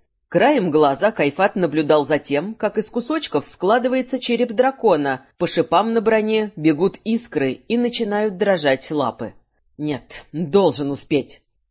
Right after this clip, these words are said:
Он уже стоял одной ногой на тропе, а Рошак еще только начинал подниматься — когда пространство над скалой вновь с треском разорвалось, и в открывшуюся прореху заглянула тварь из подземелий Гамзара.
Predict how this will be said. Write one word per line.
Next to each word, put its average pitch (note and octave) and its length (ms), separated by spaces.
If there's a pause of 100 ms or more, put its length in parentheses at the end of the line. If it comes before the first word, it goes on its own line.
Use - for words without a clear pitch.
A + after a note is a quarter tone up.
Он C4 260
уже A#3+ 240
стоял A#3 460
одной G#3+ 300
ногой G#3+ 340
на G#3+ 160
тропе, G#3+ 600
а D3 120
Рошак A#3+ 400
еще A#3 260
только C4+ 340
начинал A#3 500
подниматься — A3+ 880 (220)
когда C#3 340
пространство D3+ 840
над C#3 200
скалой A3 560
вновь F3 340
с - 140
треском G#3+ 480
разорвалось, G#3+ 800 (240)
и E3+ 100
в E3 40
открывшуюся E3 760
прореху C#3+ 640
заглянула E3 560
тварь G#3+ 540
из A#3+ 160
подземелий F3+ 640
Гамзара. C3 680